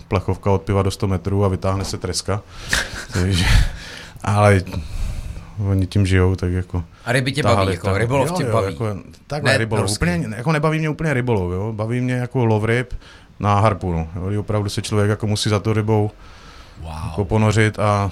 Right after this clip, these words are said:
Speaker 1: a střelit, jo. Je to takový, za mě takový jako vyvážený boj, proto říkám, že v tom Norsku tam plechovka od piva a člověk tahá tresky, jo, že je to taková masařina, si myslím spíš.
Speaker 2: Hmm.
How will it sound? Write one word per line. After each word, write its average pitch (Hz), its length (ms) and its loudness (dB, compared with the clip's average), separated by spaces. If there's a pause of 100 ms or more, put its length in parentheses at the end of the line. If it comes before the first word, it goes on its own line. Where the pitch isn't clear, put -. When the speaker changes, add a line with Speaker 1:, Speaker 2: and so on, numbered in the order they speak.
Speaker 1:
a - 80 -8
střelit, 101 400 -2
jo. 82 240 -2
Je 98 120 -4
to 92 80 -4
takový, 104 320 -2
za 107 80 0
mě 110 140 -2
takový 113 180 0
jako 107 160 0
vyvážený 110 440 2
boj, 101 300 0 (100)
proto 104 200 -4
říkám, 101 320 -2
že 107 60 2
v - 40 -2
tom 107 160 2
Norsku 98 320 0
tam 95 360 0 (460)
plechovka 104 400 0
od 92 120 2
piva 101 320 2
a 98 40 0
člověk 101 260 -2
tahá 104 220 0
tresky, 101 340 -4
jo, 92 120 0
že 92 80 -2
je 90 40 -2
to 92 60 -2
taková 95 220 0
masařina, 92 500 2
si - 160 -12
myslím - 320 -10
spíš. 82 320 -8
Speaker 2:
Hmm. 92 160 -2